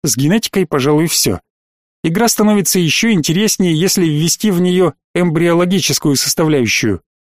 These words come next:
Эмбриология биоморфа — это процесс, при помощи которого численные значения генов влияют на форму биоморфа.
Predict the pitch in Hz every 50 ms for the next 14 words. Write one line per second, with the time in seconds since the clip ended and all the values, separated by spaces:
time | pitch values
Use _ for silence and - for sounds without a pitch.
0 | _ _ _ _ _ _ _ _ _ _ _ _ _ _ _ _ _ _ - -
1 | 202 190 165 156 160 160 160 151 175 196 180 156 160 156 139 127 135 139 131 131
2 | 175 196 170 - - 160 151 117 _ _ - - 151 - 160 156 143 - 160 151
3 | - - - 135 - - - 151 135 - 185 170 175 143 - 180 151 - 151 -
4 | 190 190 185 170 165 143 - - 202 - - 175 156 160 156 147 127 143 156 147
5 | - 196 180 170 156 143 139 151 202 214 196 156 - - 135 120 139 160 175 196
6 | 202 185 - - - - - - 196 180 160 135 131 123 127 147 151 147 147 131
7 | 110 - - 107 87